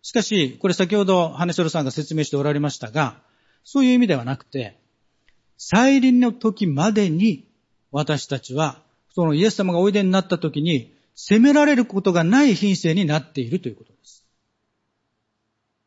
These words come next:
もしその時点でまだ罪が除かれていない、あるいは清められているところが、清められて、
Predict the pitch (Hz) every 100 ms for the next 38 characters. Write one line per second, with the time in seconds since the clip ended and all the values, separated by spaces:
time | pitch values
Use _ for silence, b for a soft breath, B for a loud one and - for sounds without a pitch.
0 | _ _ _ _ 196 277 220 165 - 202
1 | 202 170 156 160 180 139 135 135 214 180
2 | - 196 156 139 160 190 190 170 151 139
3 | 131 107 _ - 185 226 202 156 - 208
4 | 220 226 208 190 190 165 160 147 135 127
5 | 143 - 196 214 202 190 175 175 139 113